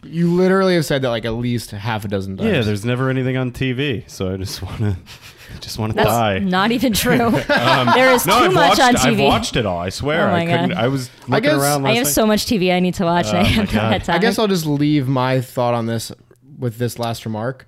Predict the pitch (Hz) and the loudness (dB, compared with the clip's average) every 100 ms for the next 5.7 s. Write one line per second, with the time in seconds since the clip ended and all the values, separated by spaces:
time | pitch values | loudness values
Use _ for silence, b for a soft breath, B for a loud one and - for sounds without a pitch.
0 | - 123 - 143 131 117 107 123 123 - | -2 0 0 0 -2 -2 -2 -2 -2 -2
1 | 117 101 90 82 - - - 131 135 147 | -2 -2 -6 -8 -14 -12 -6 -2 0 0
2 | 143 131 123 - 87 87 87 - _ - | 0 0 -2 -4 -10 -10 -12 -18 _ -20
3 | 147 139 185 - - - 135 175 185 180 | -8 -4 -2 -4 -14 -14 -2 0 2 2
4 | 180 170 - 139 131 127 117 - 123 - | 0 -2 -2 0 2 0 -2 -2 -4 -2
5 | 120 117 120 120 117 117 | -2 0 0 2 0 -2